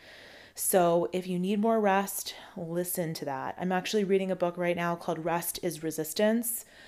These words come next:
and I so highly recommend it. Um, but we got lots of astrology to talk about, so I'm gonna jump into it. Now,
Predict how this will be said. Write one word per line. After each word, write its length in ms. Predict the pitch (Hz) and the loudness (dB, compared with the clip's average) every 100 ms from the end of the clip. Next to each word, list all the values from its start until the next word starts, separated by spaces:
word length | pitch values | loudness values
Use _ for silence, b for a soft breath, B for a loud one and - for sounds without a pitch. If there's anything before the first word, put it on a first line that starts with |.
| B B B | B B B
and 100 | 185 | -4
I 80 | 175 | -2
so 1000 | 165 - - - - - - 226 233 226 | 0 -2 -2 -6 -8 -8 6 8 10 6
highly 340 | 196 180 175 | 6 4 4
recommend 560 | 170 160 170 160 156 160 | 2 0 -2 -2 -2 0
it. 360 | 190 285 262 190 B - | 4 4 2 -4 B -10
Um, 140 | - 175 | -4 4
but 360 | 190 180 - - _ | 6 6 4 -4 _
we 240 | - 175 226 | -8 -2 6
got 160 | 240 | 6
lots 200 | 226 214 | 6 2
of 60 | 214 | 0
astrology 480 | 190 202 180 185 175 | 0 4 6 4 2
to 80 | 170 | 0
talk 260 | 170 160 | 0 0
about, 380 | 190 208 240 - | 2 6 4 4
so 120 | - | -2
I'm 80 | 175 | 0
gonna 140 | 180 | 0
jump 260 | 175 170 175 | -2 -2 -2
into 260 | 170 175 151 | -2 0 2
it. 180 | 143 - B B B B B B B B - | 2 -2 B B B B B B B B 4
Now, 420 | 220 214 202 - | 6 8 6 4